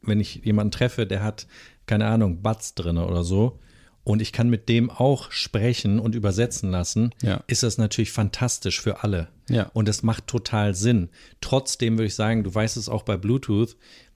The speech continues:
Speaker 1: es gibt natürlich immer Möglichkeiten, über andere Schnittstellen, die benutzt werden,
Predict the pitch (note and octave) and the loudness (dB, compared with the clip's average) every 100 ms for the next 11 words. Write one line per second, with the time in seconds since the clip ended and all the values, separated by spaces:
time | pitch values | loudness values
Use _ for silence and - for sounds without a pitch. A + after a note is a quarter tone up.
0 | _ _ _ _ - B2 - C3 - A#2 | _ _ _ _ -4 -4 -2 -2 0 -2
1 | - B2 A2+ - D#3 D3+ A2 A#2 C3+ G2+ | 0 -2 -2 0 2 4 4 4 2 -2
2 | - F#2+ F2+ F#2 - G#2+ - A#2 B2+ A#2+ | -2 -4 -4 -6 -2 -4 -2 -2 0 0
3 | A#2+ C3+ B2+ - G#2 G2+ F#2 G2 A#2+ - | -2 -2 -2 -2 0 0 2 0 0 -4
4 | F#2 E2+ E2+ G#2 | -4 -2 -2 -2